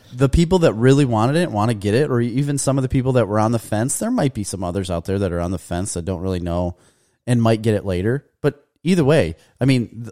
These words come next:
all of the people that wanted it are freely getting it now or have already got it. And you're basically to those last few people that are like,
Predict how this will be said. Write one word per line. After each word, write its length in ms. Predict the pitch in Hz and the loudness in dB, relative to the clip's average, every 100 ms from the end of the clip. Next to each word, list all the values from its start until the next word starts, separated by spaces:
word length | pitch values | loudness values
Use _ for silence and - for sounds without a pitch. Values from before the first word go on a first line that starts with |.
| - | 2
all 220 | 117 160 | 4 6
of 80 | 170 | 4
the 100 | 151 | 2
people 260 | 160 147 139 | 2 2 2
that 140 | 107 | 2
wanted 300 | 101 107 120 | 2 0 2
it 240 | 139 - _ _ _ _ _ | 0 -4 _ _ _ _ _
are 200 | 92 110 | -2 -2
freely 480 | 104 - 143 143 131 | -2 2 4 4 2
getting 300 | 120 120 123 | 4 2 2
it 100 | 110 | 0
now 440 | 107 107 123 139 - | 0 0 -2 -6 -10
or 220 | - 107 101 | -2 0 2
have 320 | 98 113 107 | 2 2 4
already 340 | 107 110 104 | 4 4 2
got 260 | 90 90 95 | 0 -2 0
it. 140 | 117 | -2
And 160 | - 110 | -4 -4
you're 160 | 101 | -2
basically 640 | 104 95 120 123 131 - 117 | -4 -2 -2 -2 -4 -4 -4
to 140 | - | -4
those 260 | 110 104 101 | -2 -2 -2
last 320 | 95 98 - | -2 -2 -2
few 140 | 107 | -6
people 280 | 101 107 101 | -4 -6 -4
that 120 | 95 92 | -4 -2
are 80 | |
like, 360 | 90 90 87 - | -2 -2 -6 -14